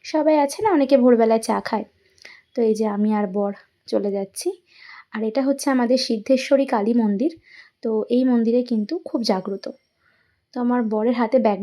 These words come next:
দিয়ে দিয়েছি, অনেকক্ষণ ধরে আমি নিয়েছিলাম, তো ভাল লাগছিল না, যেহেতু ঘুম হয়নি ঠিকঠাক। আর এদিকে মেন রোডে চলে এসছি, এখান থেকে বাস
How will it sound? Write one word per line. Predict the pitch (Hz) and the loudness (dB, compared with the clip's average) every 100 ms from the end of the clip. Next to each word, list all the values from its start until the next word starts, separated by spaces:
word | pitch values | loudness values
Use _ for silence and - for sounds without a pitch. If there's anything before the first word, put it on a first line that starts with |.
| 190 | 0
দিয়ে | 214 190 | 0 0
দিয়েছি, | 190 - - 226 - | -4 -8 -10 -12 -6
অনেকক্ষণ | 220 226 233 - 302 | -4 -4 -6 0 4
ধরে | 269 254 269 | 4 6 4
আমি | 247 233 233 240 - | 2 0 -2 -4 -4
নিয়েছিলাম, | 220 214 - 214 220 | -4 -4 -2 -2 -2
তো | 220 | -2
ভাল | 226 208 202 | 0 0 0
লাগছিল | 208 208 214 | 0 0 -2
না, | 208 220 | -2 0
যেহেতু | 220 240 240 | 2 2 0
ঘুম | 226 240 240 240 | -4 2 4 4
হয়নি | 220 196 208 | 2 -2 -4
ঠিকঠাক। | 220 - - 202 - _ _ _ - - - - - - | -8 -10 -16 -18 -18 _ _ _ -20 -18 -18 -18 -20 -4
আর | 262 | 4
এদিকে | 254 226 254 262 254 262 254 | 4 4 0 2 4 2 2
মেন | 247 226 233 | 0 2 4
রোডে | 226 240 | 4 2
চলে | 247 233 247 | 2 4 4
এসছি, | 214 - 277 | 2 0 -2
এখান | 254 262 247 | -2 -2 -2
থেকে | 277 285 | 0 0
বাস | 220 208 | 0 -2